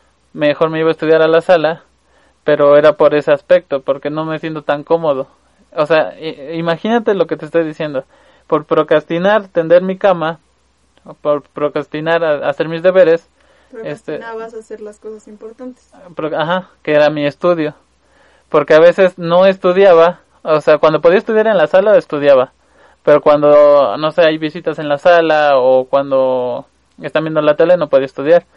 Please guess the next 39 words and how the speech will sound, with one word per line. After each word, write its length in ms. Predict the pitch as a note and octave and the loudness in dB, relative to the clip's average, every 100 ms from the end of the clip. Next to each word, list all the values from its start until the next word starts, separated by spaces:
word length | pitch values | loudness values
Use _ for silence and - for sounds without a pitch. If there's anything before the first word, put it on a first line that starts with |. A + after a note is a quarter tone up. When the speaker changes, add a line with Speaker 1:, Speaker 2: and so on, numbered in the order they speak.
| _ _ | _ _
Speaker 1:
Entonces, 400 | _ D3 E3 D#3 _ _ _ _ _ _ _ _ _ - | _ -4 -2 -2 _ _ _ _ _ _ _ _ _ -4
no 140 | D3+ | -2
estudiaba, 560 | D3+ D3+ D#3+ D#3+ D3 - _ _ | 0 0 4 4 2 -2 _ _
procrastinaba 560 | D3+ D3 D3 D3+ D3+ D3 | 0 4 2 2 2 4
el 80 | C#3+ | 2
Speaker 2:
O 20 | |
Speaker 1:
estudio. 360 | A2+ F3+ D#3 D3 _ - | 2 0 0 -6 _ -12
Speaker 2:
o 140 | A#3 | -8
hacías 380 | A#3+ C4 B3+ B3+ | -8 -6 -6 -6
como 340 | C4 B3 A#3+ | -10 -8 -10
que, 560 | - A3 G3+ G3+ G3+ G#3 | -12 -16 -16 -16 -18 -18
o 80 | G#3+ | -16
sea, 300 | G#3+ G#3 A3 | -14 -12 -12
o 80 | |
tú 100 | A#3+ | -12
decías, 260 | C4 B3+ B3+ | -14 -8 -8
"No, 200 | D4 C#4+ | -8 -10
pues 160 | A#3 B3 | -8 -8
yo 60 | |
voy 80 | C#4+ | -10
a 20 | |
estudiar". 400 | C#4 A3 G#3 G#3 - _ _ _ | -12 -12 -12 -12 -16 _ _ _
O 140 | G#3+ G#3+ | -14 -8
te 80 | C4 | -8
ibas 160 | C4 | -8
para 180 | B3+ A#3 | -10 -12
la 140 | C4+ | -12
cocina, 400 | C4 A3+ B3+ B3 A#3 | -16 -16 -14 -14 -12
pero 160 | G#3+ | -10
al 100 | G#3+ | -12
final 300 | G#3 A3 A3+ | -14 -18 -16
si 100 | A3 | -14
alguien 200 | A3+ A#3+ | -14 -14
está 180 | A3+ A3+ | -18 -14
viendo 380 | A3 A3 A3 G#3+ | -12 -12 -14 -12
algo 200 | G#3+ A3+ | -12 -12
en 80 | A3 | -14
la 100 | A3 | -16
sala, 480 | A#3+ A3+ A3+ A#3+ | -14 -14 -14 -16